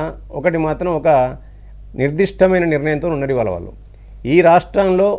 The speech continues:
ఇవాళ బీజేపీ పార్టీ, సరే, చూసిన దాన్ని బీజేపీ పార్టీ ఒక ఎదుగు ఎదిగింది, ఒక ఊపు ఊపింది. కానీ అల్టిమేట్‌గా కర్ణాటక ఎలక్షన్స్ అయిన తర్వాత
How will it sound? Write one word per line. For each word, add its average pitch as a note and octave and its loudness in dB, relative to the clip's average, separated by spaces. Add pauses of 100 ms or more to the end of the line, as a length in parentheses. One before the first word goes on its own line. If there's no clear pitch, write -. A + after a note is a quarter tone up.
(300)
ఇవాళ D3+ 4
బీజేపీ E3+ 2
పార్టీ, D#3+ 0 (140)
సరే, D#3+ -2
చూసిన E3+ -4
దాన్ని D3 -2
బీజేపీ D3+ -2
పార్టీ C#3+ 0 (320)
ఒక C3+ -4
ఎదుగు D3+ 4
ఎదిగింది, D#3 2
ఒక D3 0
ఊపు D3 0
ఊపింది. D3+ -2
కానీ D3 -2
అల్టిమేట్‌గా E3 -2
కర్ణాటక D3+ -2
ఎలక్షన్స్ C3+ -2
అయిన B2 -6
తర్వాత B2 -2